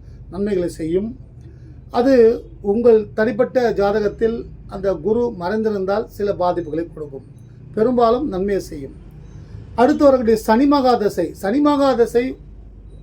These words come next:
ஆணாக இருந்தாலும் ஒரு பெண்ணாக இருந்தாலும் மூன்று தலைமுறைக்கு உண்ட-, அ, வேண்டிய, உண்டான அழியா சொத்துக்களை, அசையா சொத்துக்களை கொடுக்கும். "நாங்களே வந்து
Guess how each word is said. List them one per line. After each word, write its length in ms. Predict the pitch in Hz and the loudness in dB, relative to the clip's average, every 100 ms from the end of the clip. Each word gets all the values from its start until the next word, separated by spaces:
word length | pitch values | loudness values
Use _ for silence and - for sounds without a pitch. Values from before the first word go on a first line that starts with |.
| - | -16
ஆணாக 400 | 165 214 277 254 | -6 -2 0 2
இருந்தாலும் 400 | 233 208 208 208 | 2 0 -4 -4
ஒரு 140 | 190 | -6
பெண்ணாக 340 | 165 190 214 214 | -8 -6 -4 -4
இருந்தாலும் 480 | 180 165 156 180 - - - - - - - - - - - - | -6 -8 -8 -8 -12 -20 -20 -20 -20 -20 -20 -20 -20 -20 -20 -6
மூன்று 340 | 185 294 294 | 4 4 6
தலைமுறைக்கு 720 | 294 262 277 269 262 262 233 220 - - | 6 4 6 4 4 2 0 -2 -12 -12
உண்ட-, 360 | 208 220 226 208 | -4 -2 0 2
அ, 160 | 185 | 2
வேண்டிய, 640 | 175 208 240 233 226 226 233 - - - - - | 2 2 0 2 2 2 -2 -10 -20 -20 -20 -18
உண்டான 720 | - 196 226 226 202 208 233 - - - | -6 -2 2 4 2 -2 -6 -10 -20 -14
அழியா 460 | - 208 269 269 | -4 2 4 4
சொத்துக்களை, 600 | 262 214 - 262 240 208 | 2 0 -2 -4 0 4
அசையா 340 | 233 180 240 247 | 4 2 0 0
சொத்துக்களை 520 | 226 196 190 190 196 | -2 -4 -2 0 -2
கொடுக்கும். 460 | 170 160 185 190 233 - - - - - - - - - - - | -2 -2 -4 -6 -10 -20 -20 -20 -20 -20 -20 -20 -20 -20 -20 -12
"நாங்களே 480 | 160 185 220 240 254 | -2 2 6 8 6
வந்து 360 | 226 226 226 | 6 4 4